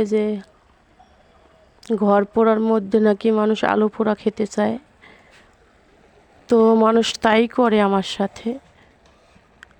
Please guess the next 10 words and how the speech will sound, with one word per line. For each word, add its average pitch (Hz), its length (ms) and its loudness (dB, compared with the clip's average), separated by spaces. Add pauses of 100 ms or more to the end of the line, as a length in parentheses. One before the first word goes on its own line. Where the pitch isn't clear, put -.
(220)
যা 226 200 0 (100)
কিছু, - 280 -8 (140)
সব - 300 -4
কিছু 226 260 -2
হচ্ছে 214 360 -4
আল্লাহর 202 440 0 (1120)
ইশারায়, 226 580 0 (160)
আল্লাহর 208 380 0
হুকুমে। 214 500 -2 (2000)
আল্লাহ 220 200 2